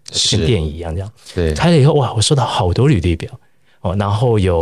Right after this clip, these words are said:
Speaker 1: 想象不到哈。
Speaker 2: 呃，完全想象不到。
Speaker 1: 对。
Speaker 2: 然后有上市公司的总经理退休，也有这种，就是他很，很，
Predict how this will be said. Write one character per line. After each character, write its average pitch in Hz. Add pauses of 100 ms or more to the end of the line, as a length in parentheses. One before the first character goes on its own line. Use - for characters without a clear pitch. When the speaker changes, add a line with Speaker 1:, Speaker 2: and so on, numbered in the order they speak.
Speaker 1:
想 90
象 98
不 87
到 85
哈。 92
Speaker 2:
呃， 120
完 104
全 123
想 90
象 90
不 87
到。 87
Speaker 1:
对。 87
Speaker 2:
然 113
后 143
有 101
上 135
市 120
公 117
司 110
的 92
总 82
经 110
理 82
退 87
休， 95
也 104
有 104
这 -
种， 90 (400)
就 -
是 95
他 101
很， 92
很， 82